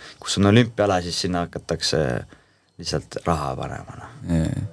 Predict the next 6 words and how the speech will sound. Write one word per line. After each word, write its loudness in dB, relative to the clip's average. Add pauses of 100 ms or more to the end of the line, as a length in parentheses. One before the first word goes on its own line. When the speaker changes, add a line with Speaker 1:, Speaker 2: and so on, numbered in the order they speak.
Speaker 1:
Nii 2
iga 2
spordialaga -4
nii. -10 (720)
Kus -16
on, 4